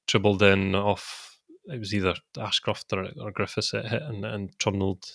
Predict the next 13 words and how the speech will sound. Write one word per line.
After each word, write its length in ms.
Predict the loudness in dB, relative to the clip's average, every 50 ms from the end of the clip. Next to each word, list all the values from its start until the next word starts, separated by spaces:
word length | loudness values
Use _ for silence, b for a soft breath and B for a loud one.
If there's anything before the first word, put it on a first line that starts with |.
| -20 _ -6
just 180 | -4 -4 -2 0
into 160 | -2 -2 -2
the 80 | -4 0
corner, 320 | 4 6 6 6 6 4
I 80 | 2 2
think, 360 | 2 2 0 0 0 -6 -12 -14 -16 _ _ -6
just 180 | -4 -4 -2
deflated 420 | -4 -6 -4 0 0 0 0 2 0
everybody. 460 | 0 0 0 0 -2 -2 -4 -6 -10 _ b b b b b b b b b b b b b _ -4
Um, 580 | -2 0 2 2 2 2 0 -2 -4 -6 -8 -12 _ 0 2
and 280 | 2 2 2 0 0 4
Dundee 260 | 4 4 6 4 4
never 360 | 4 4 4 6 6 4 2